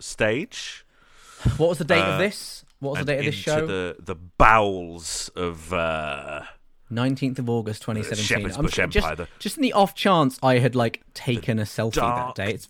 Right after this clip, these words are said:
Speaker 2: would be
Speaker 1: depths
Speaker 2: very unlike me,
Speaker 1: of
Speaker 2: but you
Speaker 1: Shepherd's
Speaker 2: never
Speaker 1: Bush
Speaker 2: know.
Speaker 1: Empire being explored by the intrepid trio of Muse as they get higher and higher up the stairs. Uh, I should become a commentator.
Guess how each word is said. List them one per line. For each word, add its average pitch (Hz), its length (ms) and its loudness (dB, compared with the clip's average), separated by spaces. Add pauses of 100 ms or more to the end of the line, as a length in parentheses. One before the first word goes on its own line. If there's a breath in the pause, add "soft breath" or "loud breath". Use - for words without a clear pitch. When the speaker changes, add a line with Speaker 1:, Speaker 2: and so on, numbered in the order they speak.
Speaker 2:
would 220 140 0
be 220 60 4
Speaker 1:
depths 196 60 4
Speaker 2:
very 226 200 8
unlike 123 400 6
me, 123 220 4
Speaker 1:
of 143 60 -2
Speaker 2:
but 147 80 6 (160)
you 175 60 -2
Speaker 1:
Shepherd's 190 60 4
Speaker 2:
never 160 240 6
Speaker 1:
Bush 107 100 4
Speaker 2:
know. 113 180 4
Speaker 1:
Empire 82 260 0
being 90 180 -4
explored 139 1120 -6
by 95 240 0 (340 soft breath)
the 95 100 -6
intrepid 98 720 0
trio 101 520 -2
of 90 180 -10
Muse 98 540 -6 (400 soft breath)
as 85 120 -8
they 90 120 -6
get 87 180 -8
higher 95 460 -4
and 82 80 -12
higher 87 340 -2
up - 100 -6
the 80 80 -16
stairs. 92 680 -4 (380 soft breath)
Uh, 87 840 0
I - 80 -14
should - 160 -8
become - 320 -6
a 294 40 -10
commentator. - 760 -12